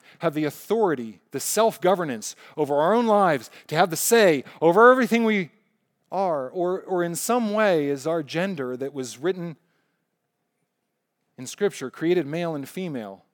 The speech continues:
our gender, which was stitched into our very D N A, is it some indication, some wiring that we were actually, that we aren't our own gods and goddesses?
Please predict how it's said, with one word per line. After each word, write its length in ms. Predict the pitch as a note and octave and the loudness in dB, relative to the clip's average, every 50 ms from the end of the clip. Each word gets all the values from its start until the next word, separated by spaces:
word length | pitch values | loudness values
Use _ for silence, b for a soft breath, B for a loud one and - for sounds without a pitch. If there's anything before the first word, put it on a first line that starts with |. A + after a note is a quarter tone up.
| _ _ _ _ b b b b b b b - | _ _ _ _ b b b b b b b -8
our 100 | C#3+ C3+ | -8 -4
gender, 480 | A#2+ D#3+ F#3+ G3+ F#3+ D3+ C#3 B2+ B2 | -2 0 0 0 0 -2 -4 -6 -6
which 200 | A#2+ C3 B2 - | -8 -10 -12 -10
was 120 | C#3+ - - | -10 -8 -8
stitched 500 | - - - - A3+ G#3+ - - - E3+ | -8 -8 -6 -4 -4 -4 -4 -6 -8 -8
into 180 | D#3+ D3+ C#3+ | -8 -6 -4
our 120 | D3 C#3+ C3+ | -4 -4 -2
very 220 | D3+ E3+ E3+ D#3+ | -2 -2 -2 -2
D 140 | C3+ D3+ D3+ | -4 -4 -6
N 140 | D3 C#3+ D3 | -6 -4 -4
A, 160 | D3 C3+ B2 | -4 -4 -4
is 160 | B2+ A#2+ D#3 | -4 -4 -4
it 180 | E3+ E3 _ - | -4 -6 _ -8
some 460 | - - - G3+ A3 A#3 A#3 A3+ - b b b b b b | -8 -4 0 0 0 0 0 -2 -6 b b b b b b
indication, 560 | F3+ F3 E3 D#3 - G3+ G#3+ G3 - E3+ D3+ | -6 -4 -4 -2 0 0 -2 -2 -2 -6 -6
some 260 | C3 - - G#3 G3 E3+ | -4 -2 0 0 0 2
wiring 520 | E3 F#3+ G3+ G#3 G3+ F3+ D#3+ D3+ D3 D3 | 2 2 2 2 2 2 0 -2 -2 -4
that 120 | D3 C#3+ | -6 -6
we 160 | D3+ G3 A3+ A3 | -6 -6 -6 -4
were 260 | G3 F#3 E3 C#3+ - b b b b b b b | -2 -2 -2 -2 -4 b b b b b b b
actually, 580 | E3+ E3+ G3 G#3 - - F3+ D#3+ D#3 D3 C3 G#2+ _ _ _ _ _ _ _ _ _ _ _ F#3 | -2 0 0 0 -2 -4 -4 -4 -4 -4 -6 -10 _ _ _ _ _ _ _ _ _ _ _ -12
that 140 | C#3 D3+ D#3 | -8 -6 -4
we 100 | D#3+ F#3 | -2 -2
aren't 220 | F#3+ F#3+ G3 E3 F3 | -2 -2 -2 -2 -2
our 160 | F3 E3 E3 | 0 0 0
own 120 | E3+ E3+ | -2 -2
gods 300 | D3+ D#3+ D#3+ D#3+ E3 C#3+ | 0 2 2 2 0 -2
and 100 | C#3 C#3 | -6 -6
goddesses? 560 | C3 D3 E3 E3+ D#3+ - - A2 F#2+ - - | -4 -2 -2 -4 -4 -8 -12 -16 -16 -20 -20